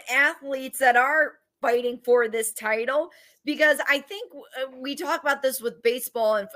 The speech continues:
and football too. You gotta find your, the face of your franchise or the face of the N B A, right? Obviously,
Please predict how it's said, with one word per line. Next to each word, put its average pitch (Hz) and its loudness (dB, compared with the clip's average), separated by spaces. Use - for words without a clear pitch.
and 202 -12
football 240 0
too. 233 -6
You 247 -4
gotta 370 4
find 262 0
your, 220 -8
the 220 0
face 330 4
of 233 2
your 208 0
franchise 185 -2
or 220 0
the 208 2
face 311 -2
of 240 4
the 220 -8
N 208 -4
B 202 -4
A, 156 0
right? 240 2
Obviously, 277 -2